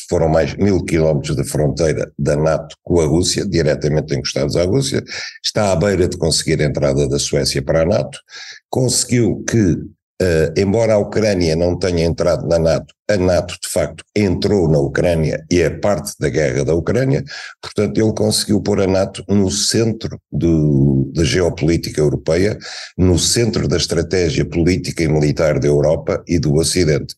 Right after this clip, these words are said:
E, portanto, sendo esse o curso dos acontecimentos e sendo esse o consenso entre os países da nato que deve ser seguido, nada mais normal que o homem que,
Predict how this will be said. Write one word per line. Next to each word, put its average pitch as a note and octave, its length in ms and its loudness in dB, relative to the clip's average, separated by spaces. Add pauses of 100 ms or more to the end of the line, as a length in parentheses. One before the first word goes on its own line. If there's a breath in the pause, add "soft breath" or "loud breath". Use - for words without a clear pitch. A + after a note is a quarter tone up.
(100)
E, - 40 -10
portanto, F#2+ 600 -4 (480 loud breath)
sendo G#2 640 2
esse G#2+ 360 0
o E2 100 0
curso - 420 -2
dos D#2 160 0
acontecimentos F2 880 0
e D#2 140 -2
sendo F2+ 400 2
esse F2+ 220 0
o F2+ 60 0
consenso F#2+ 840 0
entre E2 220 0
os D2+ 100 -2
países C#2+ 460 0
da D#2 80 2
nato D#2 280 0
que - 80 -12
deve D2 220 0
ser E2+ 180 0
seguido, - 400 -4 (320 loud breath)
nada E2 300 2
mais E2 240 2
normal F2+ 420 2
que G2+ 140 -2
o E2+ 120 4
homem F2+ 360 2
que, A2 240 0